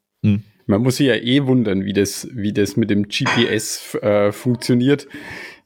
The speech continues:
Speaker 2: äh, bei, bei so kleinen Geräten eigentlich, weil die Signalstärke vom G P S, die auf der Erde ankommt, ist ja,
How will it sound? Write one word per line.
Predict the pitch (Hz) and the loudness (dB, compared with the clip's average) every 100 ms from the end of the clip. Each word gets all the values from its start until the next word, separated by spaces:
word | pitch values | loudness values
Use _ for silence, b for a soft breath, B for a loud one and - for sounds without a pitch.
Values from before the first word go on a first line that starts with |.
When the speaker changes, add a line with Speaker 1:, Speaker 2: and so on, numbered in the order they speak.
| _ _ | _ _
Speaker 2:
äh, | 117 113 | 2 2
bei, | 104 120 120 117 | 2 2 2 0
bei | 113 117 | 0 0
so | - 120 | 0 -2
kleinen | 117 107 104 120 127 123 117 110 - | 0 2 2 2 0 0 -2 -4 -4
Geräten | - 107 104 123 - 101 | 0 2 2 0 -2 -2
eigentlich, | 95 98 98 101 110 | -2 -2 -2 -2 0
weil | 107 104 _ - | 0 -2 _ -2
die | 110 | -2
Signalstärke | 104 - 110 - 98 92 117 131 - - - 95 135 127 147 | -2 -8 -10 -2 0 2 2 2 0 -4 0 0 0 0 -2
vom | - 113 110 | 0 -2 -2
G | - 123 | -4 -2
P | 120 98 | 0 0
S, | 127 | -2
die | - 117 | 0 0
auf | - | 0
der | 117 | -4
Erde | 104 107 127 | 0 0 0
ankommt, | 95 117 127 139 127 | -2 -4 -2 -2 -2
ist | 123 | 0
ja, | 135 131 131 | 0 0 -2